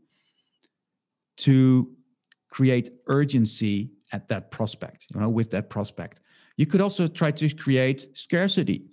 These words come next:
You know, you have scarcity in resources. Um, you know, we, we, we are very much willing to accept your order. We, especially if you're in, let's say, manufacturing or B two B services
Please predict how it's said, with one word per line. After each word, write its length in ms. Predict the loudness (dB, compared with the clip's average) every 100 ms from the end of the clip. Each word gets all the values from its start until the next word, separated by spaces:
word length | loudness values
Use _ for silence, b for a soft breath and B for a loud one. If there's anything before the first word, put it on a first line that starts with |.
| _ -2
You 100 | 2
know, 80 |
you 240 | 4 4 4
have 160 | 2
scarcity 640 | -2 -2 -2 0 0 4 6
in 100 | 6
resources. 720 | 4 2 0 -2 -6 -12 -16 b b b -2
Um, 440 | 2 2 2 -4 _ _ _ _ _ _
you 140 | 0 2
know, 160 | 2
we, 380 | 0 0 -2 -2
we, 400 | 2 2 2 -2 -14 -6
we 260 | 2 4 4
are 440 | 2 0 0 -4 -6
very 360 | -2 2 4
much 540 | 4 2 0 -6 -12 -8 0
willing 360 | 2 4 4
to 200 | 2 -2
accept 420 | -2 -4 -4 -4
your 120 | -4 0
order. 500 | 0 2 0 -2 -8 b b b b 0
We, 420 | 4 6 4 2 0 -2
especially 440 | -2 0 2 4 4
if 60 | 2
you're 220 | 2 2 2
in, 60 | 2 0 -2 -10 -8
let's 160 | -6 -2
say, 100 | -2 -2 -4 -2
manufacturing 1000 | 2 2 2 -2 0 0 2 2 2 0 0
or 100 | -4 -4
B 140 | -2 -2
two 120 | 0
B 80 | -2 -2
services 580 | -2 0 -2 0 0 0